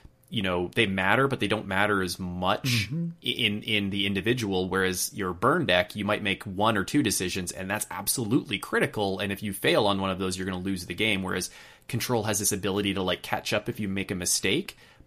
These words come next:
Speaker 1: but I find it really easy to compound my mistakes, and that's something else that I need to pay attention to, is that there's so many decisions that all seem so insignificant at the time, but then you add them all up, and at the end of the game, you have no cards in hand, and your opponent has seven, and you're like, "Where did I go wrong? Like, this should not be happening," and you have to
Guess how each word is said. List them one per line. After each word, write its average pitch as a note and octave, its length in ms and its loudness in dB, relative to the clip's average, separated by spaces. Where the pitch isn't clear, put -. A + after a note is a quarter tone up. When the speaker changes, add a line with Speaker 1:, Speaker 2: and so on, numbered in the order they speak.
Speaker 1:
but A2+ 100 -2
I - 20 0
find D#3+ 240 0
it B2+ 80 0
really B2 280 0
easy A2 340 -2
to G2 80 0
compound G2 580 -2
my F2+ 140 -2
mistakes, F2+ 420 -2
and F#2+ 100 -4
that's F#2+ 120 -4
something G2 320 -4
else G#2 280 2
that F#2+ 120 -4
I F2+ 60 -4
need E2+ 180 -8
to F2 60 -8
pay F2 140 -6
attention F2 340 -10
to, F2+ 120 -8
is F2 80 -6
that G#2 100 -8
there's - 120 -6
so - 240 0
many A2 220 0
decisions G#2 580 -2
that A#2 100 0
all A2 140 2
seem A2 220 2
so G#2 260 2
insignificant G2 640 -2
at - 80 -14
the F#2+ 40 -8
time, D3+ 360 0
but G#2 100 -4
then G#2 120 -2
you G#2 120 -2
add G#2+ 160 4
them G2+ 140 2
all F#2+ 160 4
up, G2 160 2
and F#2+ 80 -4
at - 80 -10
the G2 80 -2
end F#2+ 100 -2
of F2 60 -6
the F#2 60 -4
game, F#2 320 0
you A2+ 120 0
have G2 100 -2
no G#2+ 120 2
cards G#2 300 0
in F#2+ 80 -2
hand, F#2+ 200 -2
and F#2+ 60 -6
your F#2+ 100 -2
opponent G#2 280 -4
has F#2 100 -2
seven, G2+ 440 0
and G#2 120 -2
you're G2 100 0
like, F#2 220 -2
"Where F#2 400 -2
did F#2+ 100 0
I F#2 80 -2
go F2+ 180 -4
wrong? F2+ 440 -2
Like, F#2 220 -8
this G2+ 140 -4
should F#2+ 200 -4
not F2+ 200 -2
be F#2 80 -8
happening," F2+ 460 -4
and F2+ 100 -2
you F2 100 0
have F#2 120 -4
to F#2 140 0